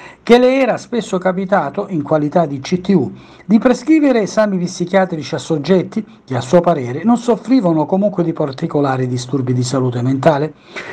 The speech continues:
Tuttavia, gli stessi, dopo essere stati sottoposti alla visita,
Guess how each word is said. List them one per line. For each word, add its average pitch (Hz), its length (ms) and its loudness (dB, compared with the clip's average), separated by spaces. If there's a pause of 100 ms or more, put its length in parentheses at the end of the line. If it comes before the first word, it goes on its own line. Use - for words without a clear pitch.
Tuttavia, 202 640 4
gli 196 180 0
stessi, 196 540 -2
dopo 165 220 -2
essere 151 300 -2
stati 170 300 0
sottoposti 170 600 -2
alla 151 180 0
visita, 160 480 -2